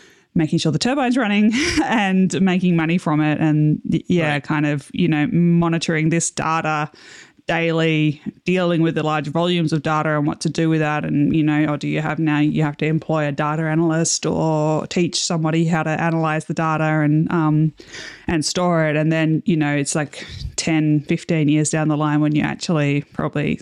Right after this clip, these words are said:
Speaker 1: see a benefit. And by then everybody can't be bothered and, you know, cutbacks have meant that you've stopped looking at the data. And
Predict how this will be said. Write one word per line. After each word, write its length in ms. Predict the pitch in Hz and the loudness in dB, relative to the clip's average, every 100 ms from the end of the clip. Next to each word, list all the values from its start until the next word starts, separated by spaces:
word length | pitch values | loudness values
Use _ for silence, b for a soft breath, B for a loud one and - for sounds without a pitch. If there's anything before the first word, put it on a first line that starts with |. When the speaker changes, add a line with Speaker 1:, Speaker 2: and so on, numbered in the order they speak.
| - - | -10 -6
Speaker 1:
see 640 | - 165 151 147 147 - - | -2 0 2 2 0 -4 -8
a 80 | |
benefit. 540 | 165 190 185 160 160 147 | -4 -2 -2 -2 -4 -2
And 160 | 151 | -2
by 120 | 160 156 | 0 -2
then 260 | 160 160 | 0 0
everybody 360 | 156 160 160 156 | 0 0 -2 -2
can't 240 | - - | -4 -4
be 60 | 151 | -2
bothered 340 | 156 156 156 | -2 -2 -2
and, 220 | 156 156 139 | 0 0 0
you 120 | 156 | 0
know, 100 | - | 0
cutbacks 540 | - - - 156 - - | -2 -8 -6 -8 -6 -6
have 180 | 147 | -2
meant 220 | 170 156 - | 0 0 0
that 100 | 143 | -2
you've 140 | 160 | -2
stopped 400 | - 156 - - B B B B - | -2 -6 -6 -12 B B B B -6
looking 240 | 180 175 | -2 0
at 80 | 160 | 0
the 60 | 160 | 0
data. 420 | 156 151 156 156 | 0 0 0 0
And 320 | 143 147 139 | 2 0 -2